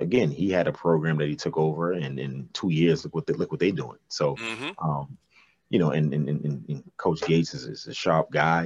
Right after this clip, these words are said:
Speaker 1: and, and I really respect what he, what he's doing. But again, it's about, it's about the daily grind. It's about putting in that work, and you, you can't take shortcuts. So, uh, we have, we have the people in place. Of course, we have to add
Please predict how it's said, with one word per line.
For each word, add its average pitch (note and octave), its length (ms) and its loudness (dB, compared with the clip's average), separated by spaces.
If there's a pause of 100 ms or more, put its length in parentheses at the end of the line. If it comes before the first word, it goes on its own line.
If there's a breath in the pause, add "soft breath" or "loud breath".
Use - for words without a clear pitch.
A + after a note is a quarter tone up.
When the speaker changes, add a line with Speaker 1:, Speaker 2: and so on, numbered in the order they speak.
Speaker 1:
and, A#1+ 280 -10
and A1 180 -12
I B1 160 -4
really D2+ 240 2
respect - 420 -2
what D#2 140 2
he, D2+ 40 0
what D2+ 160 -2
he's D3 140 -6
doing. D#2 300 0
But D#2+ 240 2 (340 loud breath)
again, D#2+ 320 4
it's D2+ 160 -2
about, D2 380 2
it's - 160 -2
about D2+ 200 2
the - 80 -4
daily D#2+ 340 4
grind. D#2+ 460 0
It's - 120 -8
about D2 320 -2
putting - 240 -2
in D#2 80 0
that C2+ 180 -4
work, D#2+ 340 2
and D2 140 -4
you, D#2+ 220 2
you E2 160 -2
can't F#2 280 0
take D#2+ 200 -2
shortcuts. - 560 -2
So, D#2 280 0 (360 loud breath)
uh, C#2+ 180 -2
we A#2+ 120 6
have, A#2+ 300 4
we A2+ 120 2
have G2 340 2 (220)
the - 80 -4
people F#2 340 0
in F2 100 4
place. E2+ 360 0
Of D2+ 100 -10
course, F2 240 0
we F2+ 80 2
have E2+ 220 -2
to - 200 -8
add D#2 280 2